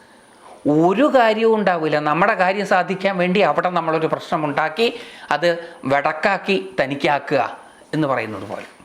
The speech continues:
അപ്പോൾ ഉത്തങ്ക-, ഉത്തങ്കൻ, ആ, ഉം, രാജാവിനോട് പറയുകയാണ്, മുനികുമാരൻ പോലും ഇതൊക്കെ ചെയ്തു, അങ്ങനത്തെ ഒന്നും ചെയ്യാതെ ഇങ്ങനെ ഇരിക്കുന്നത്, ഒരു പകയുമില്ലാതെ കഴിയുന്നത്. പകയില്ലാതെ കഴിയുന്നത് എന്തോ മോശം പോലെയാണ്.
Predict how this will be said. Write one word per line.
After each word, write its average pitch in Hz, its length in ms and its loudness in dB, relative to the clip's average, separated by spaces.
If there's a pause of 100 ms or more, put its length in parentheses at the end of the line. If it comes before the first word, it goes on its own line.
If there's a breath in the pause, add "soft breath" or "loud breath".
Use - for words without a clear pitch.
(720)
അപ്പോൾ 175 120 -2
ഉത്തങ്ക-, 190 440 0
ഉത്തങ്കൻ, 208 420 0 (460 loud breath)
ആ, 170 280 6
ഉം, 151 960 2
രാജാവിനോട് 190 480 2
പറയുകയാണ്, 202 480 2
മുനികുമാരൻ 190 1040 2 (600)
പോലും 180 340 2 (1000)
ഇതൊക്കെ 151 220 0
ചെയ്തു, 143 380 -4 (480 loud breath)
അങ്ങനത്തെ 147 380 -2
ഒന്നും 139 400 0
ചെയ്യാതെ 135 420 0
ഇങ്ങനെ 127 220 0
ഇരിക്കുന്നത്, 110 540 -6 (560 loud breath)
ഒരു 139 240 2 (100)
പകയുമില്ലാതെ 131 960 -2
കഴിയുന്നത്. 117 460 -4
പകയില്ലാതെ 139 520 -4
കഴിയുന്നത് 139 440 -4
എന്തോ 131 240 -4
മോശം 160 420 -2
പോലെയാണ്. 143 420 -6